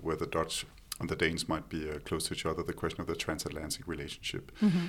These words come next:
Speaker 1: And, and I think it's fair to say that because of the techlash in, in Europe, not only in Europe, but also in Europe, and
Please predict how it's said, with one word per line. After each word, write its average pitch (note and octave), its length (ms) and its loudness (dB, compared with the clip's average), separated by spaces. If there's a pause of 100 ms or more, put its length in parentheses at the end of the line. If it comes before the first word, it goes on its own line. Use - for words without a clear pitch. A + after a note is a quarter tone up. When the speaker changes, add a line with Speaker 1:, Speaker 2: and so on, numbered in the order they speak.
(140)
Speaker 1:
And, E2 240 2
and F2+ 160 4
I F2+ 60 8
think F2+ 240 4
it's - 160 4
fair F2 220 8
to F#2 120 0
say E2+ 200 2
that E2 180 0
because F2 260 2
of F2+ 80 2
the E2 80 2
techlash E2 680 4
in, D#2+ 140 -4
in D#2+ 200 -4
Europe, E2+ 460 2 (380)
not - 140 -4
only D#2+ 180 -2
in F2 80 0
Europe, D#2+ 240 0
but E2 100 0
also D2+ 220 -2
in E2+ 80 0
Europe, E2+ 340 4
and D#2+ 200 -2